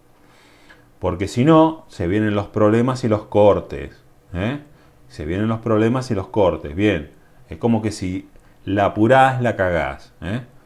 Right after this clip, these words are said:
Bien. Eh, paciencia. Aplicarán algunos y en otros no. Y esto va dirigida, esta tirada, a, eh, no solamente lo económico, que bien puede ser lo económico acá, la carta de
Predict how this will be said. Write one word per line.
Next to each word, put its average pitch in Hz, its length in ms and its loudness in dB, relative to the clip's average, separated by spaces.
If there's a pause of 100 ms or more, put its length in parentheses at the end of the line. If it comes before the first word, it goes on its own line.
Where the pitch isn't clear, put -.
(280)
Bien. 76 240 -6 (880)
Eh, 90 800 6
paciencia. 78 640 -4 (480)
Aplicarán 113 520 0
algunos 95 520 -4 (120)
y 85 100 -10
en 80 60 -6
otros 82 240 -8
no. 110 340 -2 (380)
Y 107 140 -2
esto 107 520 -2 (140)
va 95 120 2
dirigida, 90 440 -2
esta 85 180 -6
tirada, 123 500 2 (480)
a, 120 420 4 (100)
eh, 95 680 2
no 104 460 0
solamente 123 680 0
lo 85 120 -2
económico, 98 600 0
que 117 120 -6
bien 131 200 -4
puede 98 160 -2
ser 107 160 -6
lo 92 80 -4
económico 90 500 -4
acá, 104 240 -2
la 76 140 -8
carta 92 420 -2
de 113 320 -2